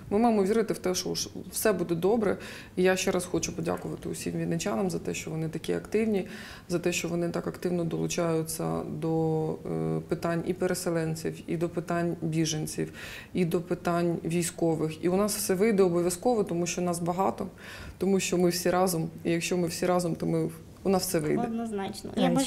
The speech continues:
Speaker 2: бажаю всім миру, тому що сьогодні, як ніколи, це актуальне питання.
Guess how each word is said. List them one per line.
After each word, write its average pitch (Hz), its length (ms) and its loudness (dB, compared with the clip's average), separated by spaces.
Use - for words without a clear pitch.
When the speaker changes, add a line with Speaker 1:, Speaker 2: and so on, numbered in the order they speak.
Speaker 2:
бажаю 262 180 4
всім 233 360 0
миру, 254 360 2
тому 233 140 4
що 247 120 0
сьогодні, 233 520 4
як 220 160 0
ніколи, 220 520 2
це - 120 -2
актуальне 208 600 2
питання. 233 520 0